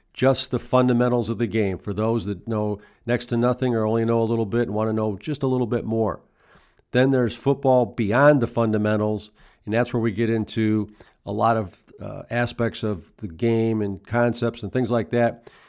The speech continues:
So if you wanna get into coaching or, uh, administration or some aspect of football, that course is for you. And of course, I would be remiss if I didn't mention this. We have a link on our website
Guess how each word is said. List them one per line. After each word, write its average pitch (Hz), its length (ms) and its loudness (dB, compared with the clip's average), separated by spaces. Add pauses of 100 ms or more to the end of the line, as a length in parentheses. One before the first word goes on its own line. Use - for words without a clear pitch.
(240)
So 110 180 -2
if 104 160 -4
you 131 80 2
wanna 123 460 0 (440)
get 117 160 2
into 117 240 0
coaching 135 540 2
or, 104 420 -4
uh, 104 140 -14
administration 120 680 0
or 107 60 -2
some 127 220 2
aspect 117 480 -2
of 95 100 -8
football, 110 540 -2 (220)
that 113 200 0
course 95 300 -6
is 87 80 -10
for - 180 -8
you. 101 380 -2 (640)
And 110 100 -2
of - 120 -6
course, 147 420 4 (640)
I 120 100 0
would 120 100 2
be 120 120 4
remiss 117 420 2
if 127 140 -2
I 123 80 4
didn't 123 200 2
mention 120 360 0
this. 120 260 -2
We 101 160 -4
have 110 320 -2
a 104 80 -6
link 113 240 -2
on 117 100 0
our 117 120 0
website 120 580 -2